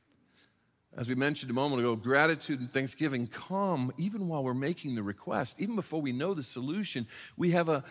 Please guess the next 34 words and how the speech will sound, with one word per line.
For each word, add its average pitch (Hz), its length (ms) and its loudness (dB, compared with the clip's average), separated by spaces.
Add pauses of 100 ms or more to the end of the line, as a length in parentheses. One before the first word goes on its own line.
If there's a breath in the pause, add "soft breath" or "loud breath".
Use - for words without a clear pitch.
(140 loud breath)
a 143 100 2
spirit 220 580 -2
of 123 140 -2
gratitude 170 500 0
because 139 240 -2
God 180 240 0
has 165 140 -2
been 147 140 -2
faithful. 202 360 2
We 139 80 2
trust 170 300 -4
him 147 80 -2
to 131 80 -4
be 139 100 0
faithful 175 480 -4
again. 185 400 0 (260 loud breath)
And 139 100 -2
so - 180 -2
even 226 260 0
while 185 140 4
we're 160 100 4 (140)
asking, 190 400 0
"God, 160 180 0
help - 320 -4
me 196 100 -2
with 156 160 -2
this. 139 160 -6
God, 180 280 -2 (360 loud breath)
be 226 180 2
with 220 200 0
me 202 80 2
in 190 140 2
this 170 160 -4
storm. 190 720 -2